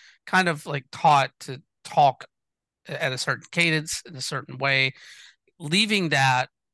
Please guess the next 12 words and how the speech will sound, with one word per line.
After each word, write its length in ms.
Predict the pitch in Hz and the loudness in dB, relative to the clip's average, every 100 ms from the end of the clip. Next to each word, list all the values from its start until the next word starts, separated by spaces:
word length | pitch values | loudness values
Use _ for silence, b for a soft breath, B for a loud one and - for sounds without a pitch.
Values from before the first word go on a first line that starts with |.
| _ | _
um, 440 | - 135 131 127 123 _ _ _ _ _ _ _ _ _ | -2 -2 -2 -8 -16 _ _ _ _ _ _ _ _ _
and, 220 | 160 143 | -6 -4
like, 160 | 135 135 _ _ _ | -6 -6 _ _ _
I 100 | 185 | -2
can, 180 | 196 214 | -2 0
I 120 | 208 | 0
can 180 | 226 269 | -2 -4
see 300 | - 240 220 | -2 0 2
how 320 | 175 170 165 | 4 4 4
it 180 | 170 151 | 0 0
might 260 | 156 151 | -2 -4
trip 320 | - - 170 | -8 -8 -8